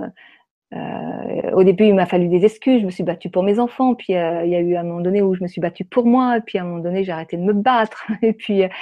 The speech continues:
et jusqu'au jour où j'ai décidé d'être vivante, tout simplement. Enfin, euh, il y a eu des étapes à chaque fois, et, et à chaque étape, c'est, c'est passé par des décisions conscientes.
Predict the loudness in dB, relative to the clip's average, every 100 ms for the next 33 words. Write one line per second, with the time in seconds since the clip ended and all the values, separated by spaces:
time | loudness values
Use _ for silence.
0 | -12 -10 -10 -14 -18 -6 -4 -2 -2 -2
1 | -2 2 2 2 0 0 0 0 0 0
2 | -4 -8 0 2 4 0 -2 -8 -10 -14
3 | -8 -2 0 0 -4 -8 -8 -8 -6 -8
4 | -10 -10 2 6 6 6 4 2 2 -4
5 | -2 0 0 2 0 0 -2 -6 -6 -6
6 | -6 -6 -8 -12 -6 -4 -4 -8 -10 -6
7 | -4 -4 -4 -4 -4 -6 -8 -6 -6 -6